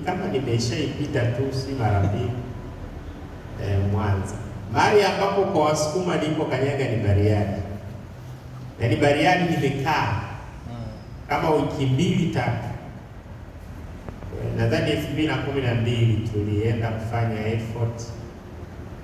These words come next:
Speaker 1: nikiwa mwanafunzi. Kule sijaona miamba. Labda kwa sababu sikuingia kwa undani. Lakini Mwanza ndio naambiwa ina miamba mingi sana.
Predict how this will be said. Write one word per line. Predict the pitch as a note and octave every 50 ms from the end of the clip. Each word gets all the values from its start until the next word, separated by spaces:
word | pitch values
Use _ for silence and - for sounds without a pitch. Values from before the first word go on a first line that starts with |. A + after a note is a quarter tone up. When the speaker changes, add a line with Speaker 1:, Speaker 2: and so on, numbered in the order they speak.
| - - -
Speaker 1:
nikiwa | G2+ G2+ - - A#2+ A#2
mwanafunzi. | A2+ G#2+ G#2+ G#2 G2+ G2 G2+ G2+ - A#2+ A2+ A2 G#2+ G2 F#2+ G2 G2+ G#2 - - - -
Kule | - - F#2+
sijaona | - - - A#2+ A#2 A#2 A2+ A2+ - A#2 A#2
miamba. | G#2+ G#2+ A2 A2 A2 A2 G#2+ G#2+ G#2+ G2 F#2 - - - - - - - - - - - - - - - - - - - - - - - - - - - - - - - - - - - - - -
Labda | - C3 C3
kwa | A#2+ A#2
sababu | A2+ - B2+ B2+ -
sikuingia | - - A#2+ A#2 A2 A2 G#2 - F#2+ -
kwa | G#2 A2+ G#2
undani. | G2 F#2+ G2 - G#2+ G#2+ G2+ G2 - - - - - - - - - - - - - - - - - - - - - - - - - - - - - - - -
Lakini | - - - - D3+ D3+ C#3+ C#3+
Mwanza | C#3 C3+ C3+ C#3 D3+ - - - B2 A#2 A2+
ndio | A2+ A2+ A2+
naambiwa | A2 - - G#2+ - - - G#2+ G#2+ C3+ C3+ B2 -
ina | A2+ A2 A2+ G#2+ G2+ G#2 -
miamba | G#2+ A2 A2 - A#2 - - F#2 F2+ F#2+ G2 G2+
mingi | A2+ A#2 - A2+ A2+ - - G#2
sana. | G2+ - - G2+ G2 F2+ - F2+ F2+